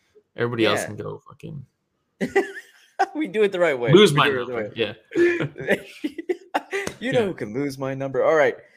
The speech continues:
Speaker 1: Everybody
Speaker 2: So,
Speaker 1: else. <laughs>
Speaker 2: uh, thank you, anybody that listened this week. Greatly appreciate it. Uh, we covered quite a bit, everything from the, uh,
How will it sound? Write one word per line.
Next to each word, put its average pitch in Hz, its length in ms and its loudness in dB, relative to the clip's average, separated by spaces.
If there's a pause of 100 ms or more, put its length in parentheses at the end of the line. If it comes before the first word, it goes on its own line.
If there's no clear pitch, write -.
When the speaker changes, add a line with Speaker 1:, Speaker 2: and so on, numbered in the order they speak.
(240)
Speaker 1:
Everybody 156 640 2
Speaker 2:
So, - 80 -14
Speaker 1:
else. - 220 -18 (100)
<laughs> - 120 -16
Speaker 2:
uh, 110 280 2 (640)
thank 156 240 2
you, 160 120 4
anybody 156 280 -2
that 117 120 2
listened 151 420 0
this 135 240 -8
week. 165 400 -8 (340)
Greatly 113 440 -2
appreciate 131 580 -4
it. - 200 -8 (460)
Uh, 95 480 2
we 104 120 -8
covered 110 380 -6
quite 131 300 -2
a 110 80 -2
bit, 107 240 0
everything 107 340 -6
from 98 280 -8
the, 95 240 -8
uh, 87 160 -6